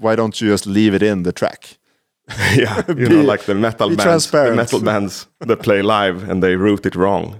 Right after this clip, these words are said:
Speaker 2: like they, they,
Speaker 1: <laughs>
Speaker 2: they, they mess up the sound, so <laughs> the route, it comes back out. <laughs> We mentioned Ola Englund before, and he had a great thing doing this. He was playing in Frankfurt in this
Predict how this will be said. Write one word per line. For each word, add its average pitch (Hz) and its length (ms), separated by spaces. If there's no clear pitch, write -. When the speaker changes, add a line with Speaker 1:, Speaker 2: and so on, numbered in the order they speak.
Speaker 2:
like - 160
they, - 180
they, - 340
Speaker 1:
<laughs> 92 100
Speaker 2:
they, - 140
they 92 120
mess 101 220
up 101 140
the 101 100
sound, 95 360
so 90 160
<laughs> 92 180
the 92 160
route, 95 200
it 92 140
comes 107 280
back 92 280
out. 92 380
<laughs> - 1600
We 120 180
mentioned 123 340
Ola 110 200
Englund 110 360
before, 98 420
and 95 120
he 110 80
had 107 120
a 90 40
great 101 320
thing 85 180
doing 90 220
this. 85 180
He 98 80
was 98 140
playing 98 320
in 85 80
Frankfurt 90 600
in 87 120
this 80 200